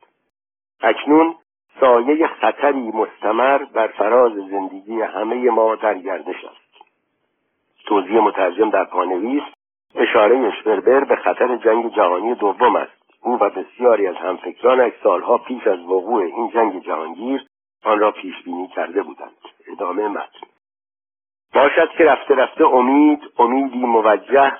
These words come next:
به فرارسیدن روزگاری ببندیم که در آن کوشش برای تعلیم ارزش و احترام انسان،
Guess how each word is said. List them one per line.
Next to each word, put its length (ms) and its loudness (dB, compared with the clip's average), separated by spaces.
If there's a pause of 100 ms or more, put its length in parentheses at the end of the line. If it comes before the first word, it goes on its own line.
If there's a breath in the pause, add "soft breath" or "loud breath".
(140)
به 80 -4
فرارسیدن 920 0
روزگاری 800 0
ببندیم 640 0
که 140 -8
در 180 -2
آن 360 0 (500)
کوشش 640 -2
برای 460 4
تعلیم 600 -6
ارزش 760 -4
و 20 -6
احترام 640 -2
انسان، 640 -4